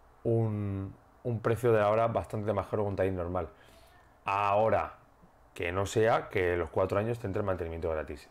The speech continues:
Esto es otra cosa. Ahí ya me callo. De los frenos de tu moto o scooter. Vale.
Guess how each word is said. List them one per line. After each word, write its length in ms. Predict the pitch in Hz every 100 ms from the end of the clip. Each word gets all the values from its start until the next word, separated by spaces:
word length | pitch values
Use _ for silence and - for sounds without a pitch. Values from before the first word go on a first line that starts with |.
| -
Esto 220 | 92 -
es 80 | 101
otra 200 | 90 76
cosa. 240 | 76 78 80
Ahí 220 | - 95 101
ya 260 | 117 - -
me 140 | 90
callo. 280 | 82 78 73 - - - - _ - - - - - - - - - - - - - - -
De 200 | 117 113
los 120 | 101
frenos 240 | - 123
de 100 | 117
tu 100 | 98
moto 260 | 104 120 139
o 100 | 107
scooter. 420 | - - 107 80 71 - - - 92 92
Vale. 400 | 90 98 110